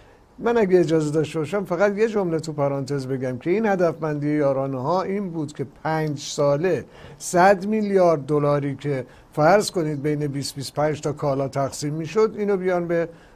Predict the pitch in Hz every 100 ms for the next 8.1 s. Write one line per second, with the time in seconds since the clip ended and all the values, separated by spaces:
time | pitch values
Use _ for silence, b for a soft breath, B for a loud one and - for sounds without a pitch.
0 | B 147 147 139 160 196 196 185 185 180
1 | - b b - 147 165 185 202 - -
2 | - - 151 170 190 202 208 175 196 -
3 | 180 165 156 151 156 143 135 113 101 -
4 | 151 147 139 147 165 156 151 135 139 127
5 | 135 156 131 139 127 175 190 240 214 185
6 | 170 156 160 151 147 143 135 127 143 165
7 | B B B 151 170 156 147 113 95 90